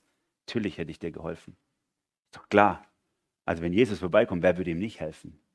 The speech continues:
Ist doch logisch. Ich war doch eigentlich immer ein anständiger Mensch, oder? Ich bin doch nicht so schlimm wie der, wie dieser Putin oder wie die komischen Leute, die sich auf den Boden kleben, dass der Krankenwagen zu spät kommt und Menschen sterben. So schlimm bin ich ja wohl nicht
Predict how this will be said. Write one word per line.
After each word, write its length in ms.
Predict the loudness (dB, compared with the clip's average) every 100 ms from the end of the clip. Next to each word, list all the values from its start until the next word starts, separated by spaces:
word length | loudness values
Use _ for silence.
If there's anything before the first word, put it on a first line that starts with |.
| _
Ist 80 | -6
doch 80 | 4
logisch. 540 | 4 4 0 -12 -16 _ _ _ _ _ _ _ _ _ _ _ _ _ _ _ _ _ _ _ _ _ _ _ _
Ich 160 | 4 6
war 120 | 8
doch 100 | 6
eigentlich 300 | 4 4 4
immer 160 | 4
ein 40 | 4
anständiger 500 | 2 2 2 2 2
Mensch, 380 | 2 0 -4 -14 _ _ _ _ _ _ _ _ _ _
oder? 360 | 2 4 4 0 _ _ _ -8
Ich 160 | 2
bin 140 | 8 10
doch 80 | 10
nicht 100 | 8
so 100 | 4
schlimm 300 | 4 6 6
wie 80 |
der, 540 | 8 10 10 10 8 4
wie 80 | 2
dieser 320 | 0 4 4
Putin 800 | 6 2 2 4 2 2 -6 _ _ _ _ _
oder 340 | 2 4 6
wie 140 | 4 2
die 240 | 0 -2
komischen 400 | 4 6 6 2
Leute, 200 | 2 2
die 80 | 0
sich 100 | -2
auf 80 | -2
den 120 | 4
Boden 300 | 6 6 4
kleben, 300 | 4 2 2
dass 120 | 0
der 80 | 2
Krankenwagen 540 | 4 4 4 2 2
zu 100 | -4
spät 320 | -4 -2 -2 -2
kommt 160 | -4
und 120 | 0
Menschen 300 | 0 0 -2
sterben. 360 | -2 0 0 0
So 160 | 0 0
schlimm 280 | 0 -2
bin 140 | 2 2
ich 160 | 2
ja 120 | 0 -2
wohl 120 | -4
nicht 300 | -6 -10